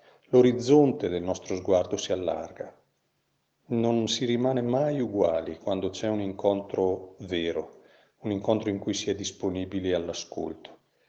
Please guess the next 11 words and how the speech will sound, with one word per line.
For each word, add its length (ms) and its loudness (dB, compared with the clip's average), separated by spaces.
Il 60 -4
dialogo 480 8
in 80 0
questo 260 -4
senso 720 -2
è 120 -2
una 160 2
grande 320 0
scuola 460 -2
di 120 -10
novità 720 -8